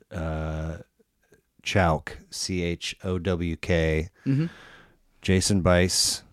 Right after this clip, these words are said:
Speaker 1: Dane Bridges,
Speaker 2: Zach Hodson.
Speaker 1: Zach Hodson.
Speaker 2: Mm-hmm.
Speaker 1: Instagram,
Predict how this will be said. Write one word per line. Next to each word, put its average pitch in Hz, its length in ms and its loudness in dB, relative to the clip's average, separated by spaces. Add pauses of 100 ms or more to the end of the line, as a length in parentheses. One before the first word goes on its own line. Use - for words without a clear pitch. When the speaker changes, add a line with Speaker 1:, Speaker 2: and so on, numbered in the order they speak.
(500)
Speaker 1:
Dane 95 280 2
Bridges, 87 720 2 (880)
Speaker 2:
Zach 101 260 -16
Hodson. 113 340 -12
Speaker 1:
Zach 87 360 2
Hodson. 85 800 -4 (200)
Speaker 2:
Mm-hmm. 101 40 0
Speaker 1:
Instagram, 92 760 4